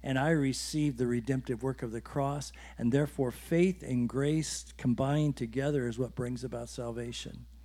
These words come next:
So just to say you believe, we also understand that grace is always at work in our life. Always, always. It's, it's the power, that, w-, with that power, the act of faith,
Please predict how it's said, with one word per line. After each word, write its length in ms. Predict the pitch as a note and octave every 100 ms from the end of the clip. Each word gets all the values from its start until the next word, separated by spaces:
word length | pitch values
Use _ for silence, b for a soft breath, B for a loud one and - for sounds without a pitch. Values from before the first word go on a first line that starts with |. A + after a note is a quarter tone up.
| b b b b b
So 140 | C#3
just 300 | A#2+ F#3 F#3
to 80 | G3+
say 240 | - F#3
you 100 | F3
believe, 680 | D3 C#3+ D3 D#3 A#2 - - - b b b b
we 140 | C3+
also 280 | D3 D#3 -
understand 580 | E3 D3+ - D#3 D3 B2+
that 160 | A#2 -
grace 480 | C#3 D3+ E3+ E3+
is 180 | - B2 - -
always 540 | D3+ E3 D3+ A#2 A2
at 120 | B2 -
work 280 | C3 B2
in 100 | B2+
our 160 | A#2+ A#2+
life. 340 | A#2 A#2 G#2 - -
Always, 720 | D3 F3+ F#3 D#3+ A#2+ - - - -
always. 720 | E3 F3+ E3 A#2+ - - - b b b b b
It's, 240 | C#3+ - B B
it's 180 | C#3 -
the 120 | C#3+
power, 720 | - - E3+ F3 F#3 F#3+ F#3+ b b b b
that, 260 | C3+ D3 -
w-, 220 | C#3+ D#3
with 240 | E3 F3+
that 220 | G3 F3+
power, 340 | - F#3+ G#3 G3
the 140 | D#3+
act 240 | E3+ E3+ D#3
of 80 |
faith, 580 | - - F#3+ D#3+ D3 -